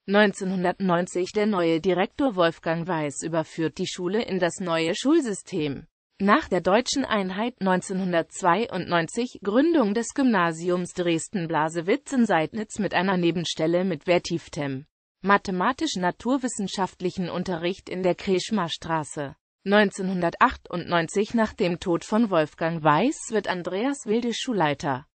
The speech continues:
Neunzehnhundertachtundneunzig die Schule in der Kretschmer Straße wird Stammhaus des Gymnasiums Dresden-Blasewitz.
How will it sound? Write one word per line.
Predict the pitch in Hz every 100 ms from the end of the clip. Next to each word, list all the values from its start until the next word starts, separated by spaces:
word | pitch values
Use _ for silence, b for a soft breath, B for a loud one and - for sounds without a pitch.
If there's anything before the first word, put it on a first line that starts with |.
| _ _
Neunzehnhundertachtundneunzig | 196 208 202 - 190 185 175 - 226 - - 170 180 196 262 294 269
die | 185
Schule | 175 196 208 247
in | 247 185
der | 175
Kretschmer | - 196 180 - 202
Straße | 160 - 175 160 - 190 202
wird | 196
Stammhaus | - 190 180 160 190 -
des | 180 -
Gymnasiums | 285 247 180 165 165 180 180 170
Dresden-Blasewitz. | 180 170 160 - 220 262 247 214 170 156 143 - _ -